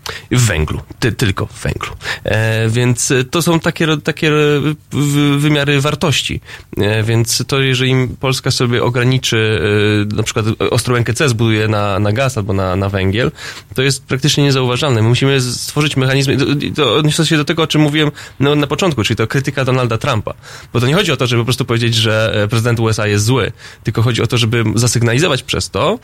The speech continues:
i zbudować, e, w, może swoją pozycję wewnątrz Europy, że czas wymyśleć realne i skuteczne metody walki o ten klimat, bo to, co mamy teraz, po prostu nie działa i to widać chociażby po globalnych emisjach, które z roku na rok rosną.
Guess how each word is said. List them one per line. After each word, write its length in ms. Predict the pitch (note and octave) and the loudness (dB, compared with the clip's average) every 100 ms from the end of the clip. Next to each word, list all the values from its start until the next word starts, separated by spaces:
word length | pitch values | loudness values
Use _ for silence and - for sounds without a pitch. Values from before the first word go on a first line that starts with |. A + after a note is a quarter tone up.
| - | -2
i 80 | A#2 | 0
zbudować, 460 | B2 B2+ A#2+ - | 2 0 0 -2
e, 40 | G#2 | 0
w, 720 | G2 A2 - A2 G#2 G#2 G2 G2+ | 2 0 0 0 2 2 2 2
może 300 | G#2+ G#2+ A2 - | 2 0 -2 -4
swoją 320 | - C#3+ B2 | -4 0 0
pozycję 300 | B2 A#2+ A#2 | 2 0 0
wewnątrz 280 | G#2+ G#2+ G2+ | 0 0 2
Europy, 360 | G2+ F2+ - D#3 | 0 0 0 2
że 180 | B2+ C3 - - - | 0 -2 -8 -20 -6
czas 160 | - C3 - - | -2 0 -2 -6
wymyśleć 580 | A#2+ A#2 A#2 A#2 A#2 - - | 0 2 2 2 0 -2 -4
realne 500 | G#2+ G2+ C3+ G#2 A#2+ | -2 0 0 0 0
i 80 | C3 | -2
skuteczne 520 | - A#2+ G#2 - A2+ | -4 -4 -2 -2 0
metody 500 | A#2 G2 G2 A#2+ D#3 - - - - - - - | 0 0 0 0 0 -6 -18 -20 -20 -20 -6 0
walki 320 | A#2+ D3+ D#3 | 0 0 -2
o 20 | |
ten 160 | E2+ F#2 | -2 -2
klimat, 280 | - - - | -2 -4 -2
bo 100 | G#2 | -2
to, 120 | - | 0
co 100 | - | 2
mamy 180 | G#2 G2+ | 2 2
teraz, 340 | F2 G#2 - | 0 -2 -2
po 100 | - | -4
prostu 260 | G2+ - A2+ | -4 0 2
nie 120 | A#2 | 2
działa 280 | A#2+ F#2 F2+ | 2 2 0
i 40 | |
to 100 | A2 | 0
widać 220 | A#2 C3+ | 0 0
chociażby 320 | C3 C3 B2 A#2+ | 0 0 0 0
po 180 | A#2+ A#2+ - - | -2 -4 -8 -2
globalnych 460 | B2 A#2 A#2+ A2 G#2 | 2 2 2 2 2
emisjach, 300 | F#2 G#2 C3+ | 2 0 0
które 280 | - E3+ D3+ | 2 2 2
z 60 | |
roku 220 | A2+ A#2 | 0 0
na 100 | B2 | 0
rok 180 | G2+ G2 | 0 -2
rosną. 320 | D#2+ C#2 - | -4 -6 -6